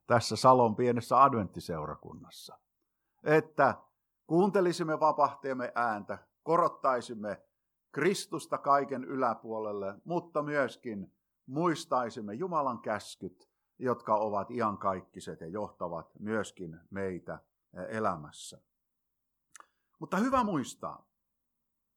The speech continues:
että niin kuin he kerran silloin alkuseurakunnan synnyttyä luottivat siihen,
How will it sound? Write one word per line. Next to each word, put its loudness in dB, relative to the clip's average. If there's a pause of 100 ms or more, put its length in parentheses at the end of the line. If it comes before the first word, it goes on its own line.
(1080)
että 4 (840)
niin 2
kuin 0
he 2
kerran 2 (1120)
silloin 4 (140)
alkuseurakunnan 2
synnyttyä -6 (460)
luottivat 2
siihen, -6